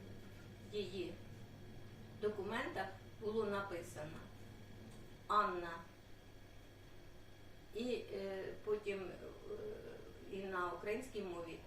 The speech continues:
теж написано Анна. Чого так, не знаю. Тобто вона у нас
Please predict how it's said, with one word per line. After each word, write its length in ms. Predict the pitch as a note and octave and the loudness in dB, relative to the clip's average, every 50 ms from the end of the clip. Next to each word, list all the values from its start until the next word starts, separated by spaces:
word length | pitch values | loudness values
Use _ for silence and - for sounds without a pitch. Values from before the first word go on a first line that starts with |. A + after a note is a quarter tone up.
| - - - | -10 -4 0
теж 260 | G#3 G3+ F#3+ F#3+ - | 2 2 2 2 0
написано 600 | - - F3 - - - - - - - E3+ E3+ - - - - | 0 0 0 0 -2 -4 -4 -4 -4 -2 -2 -2 -4 -6 2 6
Анна. 520 | - - - F#3+ F3+ E3+ D#3+ D#3+ D#3 D3+ D3+ - - - - - - - - - - - - - - - - - | 8 10 10 8 6 4 2 2 0 0 -2 -4 -6 -8 -10 -8 -8 -8 -8 -8 -8 -8 -8 -8 -6 -6 -2 0
Чого 240 | A#3+ A3+ C4+ D#4 | 0 2 2 2
так, 240 | D#4 - C4 A#3+ A#3 - A3+ A3 | 2 4 4 4 4 2 0 -2
не 80 | A3+ | -2
знаю. 360 | A3+ - E3+ D#3+ D3+ - - - - - - - - - - - - - - - - - - - - - - - - - - - - - - - - - - - - - - - - - - - - - - - - - - - - - - - | -2 -2 -4 -6 -6 -6 -6 -8 -8 -8 -10 -10 -10 -10 -10 -10 -10 -10 -10 -10 -8 -8 -10 -10 -12 -12 -12 -12 -12 -12 -12 -12 -12 -12 -12 -12 -12 -12 -12 -12 -10 -10 -10 -10 -10 -12 -12 -12 -12 -10 -10 -10 -10 -10 -10 -10 -10 -10 -10 -10
Тобто 380 | - F3+ F3 E3+ - - F#3 F#3 | -8 -8 -8 -6 -6 -6 -6 -4
вона 280 | G3 A3 B3+ C4+ C4 G#3+ F3+ | -2 -2 0 0 0 0 0
у 40 | |
нас 160 | F3 F#3+ G#3 | 0 0 0